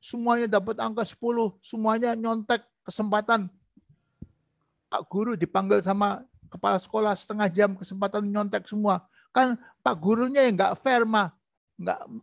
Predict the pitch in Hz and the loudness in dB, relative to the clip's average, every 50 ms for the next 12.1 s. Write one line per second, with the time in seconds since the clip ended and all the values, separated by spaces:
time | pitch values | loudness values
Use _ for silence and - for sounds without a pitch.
0 | _ _ - 208 214 190 247 254 233 233 233 233 226 240 247 226 220 233 226 226 | _ _ -2 -2 0 0 -2 -2 0 2 2 2 2 0 -2 -2 0 0 0 0
1 | 233 233 233 226 208 175 190 208 202 196 - 226 226 233 226 214 180 185 - _ | 0 0 0 0 2 2 2 2 2 2 2 2 4 4 2 0 -2 -6 -12 _
2 | _ - - 220 214 220 202 175 185 156 160 190 190 185 170 180 - _ _ - | _ -4 0 2 2 2 0 -2 -6 -6 -6 -6 -4 -4 -6 -6 -8 _ _ -4
3 | 120 233 196 - 202 214 247 262 269 254 247 226 208 - 190 185 180 180 - - | -4 -4 -4 -4 -2 -2 0 2 2 2 2 0 -2 -4 0 0 0 2 2 2
4 | 233 226 214 220 208 185 156 - _ _ _ _ _ - 180 214 - - 202 208 | 2 2 4 2 2 2 0 -2 _ _ _ _ _ -4 -2 0 2 4 4 2
5 | 214 220 220 214 226 240 262 240 185 - 196 190 220 220 - _ _ _ _ _ | 2 2 2 2 4 2 2 0 -2 0 2 2 2 2 2 _ _ _ _ _
6 | _ - 196 196 202 196 233 220 226 226 214 226 247 254 254 254 262 214 180 240 | _ -6 -6 -6 -6 -8 -8 -8 -8 -6 -4 -4 -2 -2 -4 -4 -6 -6 -6 -4
7 | 214 233 233 233 220 240 226 196 - - _ _ 190 196 190 247 262 254 - _ | 0 0 0 2 2 0 0 0 -4 -12 _ _ 0 0 2 0 -2 -4 -6 _
8 | _ _ _ _ _ _ _ - 185 190 - 269 254 214 220 190 190 190 190 190 | _ _ _ _ _ _ _ 2 4 4 4 2 0 0 2 4 4 6 6 4
9 | 220 220 196 220 214 226 220 226 226 233 233 233 214 220 208 - _ _ _ _ | 2 0 -2 0 0 0 2 2 2 0 0 0 0 0 -2 -2 _ _ _ _
10 | _ _ _ _ _ _ _ _ _ _ _ _ - 143 139 135 143 156 185 226 | _ _ _ _ _ _ _ _ _ _ _ _ -4 -4 -4 -2 -2 -2 0 0
11 | 233 202 196 185 185 202 196 190 180 170 156 160 165 151 143 - _ 156 139 127 | 0 2 2 0 -2 -4 -4 -2 -2 -2 0 2 2 0 0 -2 _ -4 -4 -4
12 | 127 | -4